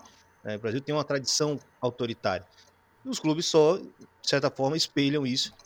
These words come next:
E se a gente comparar com os países vizinhos, a gente vai ver que, de fato, é, é um país que tem uma, um, um, um, um posicionamento muito mais autoritário nesse sentido, muito mais fechado, restritivo, os clubes sociais,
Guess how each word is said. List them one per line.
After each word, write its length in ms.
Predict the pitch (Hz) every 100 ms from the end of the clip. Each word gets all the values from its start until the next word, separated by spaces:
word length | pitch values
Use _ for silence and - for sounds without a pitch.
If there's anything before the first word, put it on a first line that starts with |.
| - _
E 60 | 120
se 80 | 139
a 40 |
gente 120 | 123
comparar 340 | 156 143 135 135
com 140 | 135
os 80 | 131
países 320 | 139 131 127
vizinhos, 320 | 143 127 127
a 40 | 143
gente 80 |
vai 120 | 165 143
ver 120 | 143
que, 120 | 147
de 80 | 143
fato, 360 | - 135 147
é, 240 | 127 147 123 - _ -
é 220 | 110 117
um 80 | 123
país 300 | 120 123 120
que 100 | 123
tem 200 | - 143
uma, 160 | 135 - _ _ _ _ -
um, 80 | 120
um, 140 | 113
um, 440 | 113 113 113 107 113
um 40 | -
posicionamento 880 | - 135 - 127 117 113 110 107 92 _ _ _ -
muito 240 | 127 139
mais 200 | 131 127
autoritário 560 | 127 139 127 117 120 120
nesse 160 | 123
sentido, 420 | 147 127 135 160
muito 160 | 160 127
mais 160 | 131 -
fechado, 480 | 127 - 127 131
restritivo, 640 | 113 127 147 - 147 170 180 - - -
os 100 | 139
clubes 220 | 143 127
sociais, 580 | 147 - 127 131 139